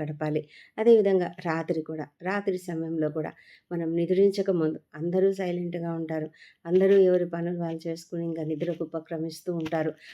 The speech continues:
ఆ సమయంలో ఎలాంటి డిస్టర్బెన్స్ మనకు ఉండదు కనుక మనం అందరూ నిద్రపోయినా త-, తర్వాతైనా సరే మనం చక్కగా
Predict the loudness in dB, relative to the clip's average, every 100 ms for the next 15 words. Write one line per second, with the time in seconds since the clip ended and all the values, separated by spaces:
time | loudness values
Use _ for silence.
0 | -20 -18 -12 -6 -4 -2 -2 -4 -8 _
1 | _ -14 -6 0 2 2 0 -2 -4 -4
2 | -2 -4 -6 -8 -8 -6 -6 -4 -4 -4
3 | -6 -14 _ _ _ 0 2 2 0 -10
4 | -6 -2 0 0 -2 2 0 2 4 6
5 | 6 4 0 -2 _ -10 -10 -10 _ _
6 | _ _ -10 -6 0 0 2 2 0 -2
7 | -4 -6 -8 -18 -20 _ -4 -2 -4 -8
8 | -16 -10 -6 -4 -4